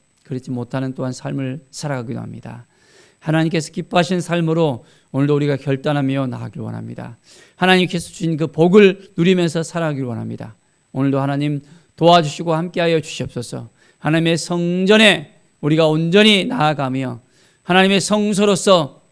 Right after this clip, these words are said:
온전히 회복되어지는 우리의 삶이 되게 하여 주시옵소서. 하나님의 기뻐하시는 삶으로 온전히 하나님께 드려지게 하여 주시옵소서. 감사와 찬양을 주옵드리며 예수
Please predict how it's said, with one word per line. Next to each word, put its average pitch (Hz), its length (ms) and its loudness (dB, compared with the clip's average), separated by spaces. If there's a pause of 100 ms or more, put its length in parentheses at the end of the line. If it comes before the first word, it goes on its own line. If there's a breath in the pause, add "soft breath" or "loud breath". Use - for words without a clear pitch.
온전히 151 380 2
회복되어지는 151 640 -2
우리의 135 220 -4
삶이 135 260 -4
되게 127 180 -6
하여 120 180 -6
주시옵소서. 120 640 -12 (440 soft breath)
하나님의 165 400 2
기뻐하시는 202 640 2
삶으로 185 720 0 (120 loud breath)
온전히 143 320 0
하나님께 139 480 -4
드려지게 147 400 -4
하여 165 200 -2
주시옵소서. - 680 -14 (400 soft breath)
감사와 143 500 0
찬양을 139 380 -4
주옵드리며 131 640 -6 (320 loud breath)
예수 165 480 2